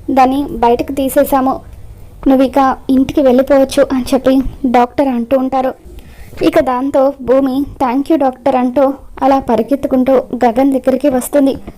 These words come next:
"భూమి, నీకేం కాలేదు కదా?" అని చెప్పి గగన్ అలా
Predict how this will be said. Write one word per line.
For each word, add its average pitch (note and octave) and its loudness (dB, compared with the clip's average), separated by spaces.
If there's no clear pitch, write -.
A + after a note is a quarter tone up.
"భూమి, C4 2
నీకేం C#4 0
కాలేదు C#4+ 0
కదా?" C4 0
అని C4 0
చెప్పి C4+ 0
గగన్ B3 0
అలా B3+ -2